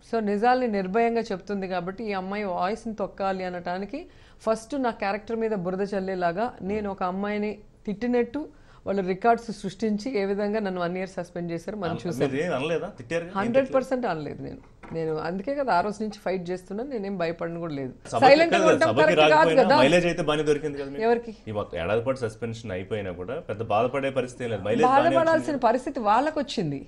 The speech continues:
Speaker 2: Hmm.
Speaker 1: ఎందుకంటే ఒక అన్యాయంగా ఒక ఆడపిల్లని ఒక విమ-, ముఖ్యమైన ఇష్యూ మీద మాట్లాడేటప్పుడు సస్పెండ్ చేస్తే వాళ్ళకి ఎలా మైలేజ్ వస్తుంది?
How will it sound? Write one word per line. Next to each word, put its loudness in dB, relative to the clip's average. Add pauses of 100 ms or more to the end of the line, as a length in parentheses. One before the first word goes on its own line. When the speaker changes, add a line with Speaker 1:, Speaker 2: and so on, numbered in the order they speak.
(100)
Speaker 2:
Hmm. -12
Speaker 1:
ఎందుకంటే 0
ఒక 2
అన్యాయంగా 2
ఒక 2
ఆడపిల్లని 0
ఒక -2
విమ-, -2
ముఖ్యమైన -2
ఇష్యూ -4
మీద -2
మాట్లాడేటప్పుడు 0
సస్పెండ్ -2
చేస్తే -2
వాళ్ళకి 0
ఎలా 0
మైలేజ్ -4
వస్తుంది? -10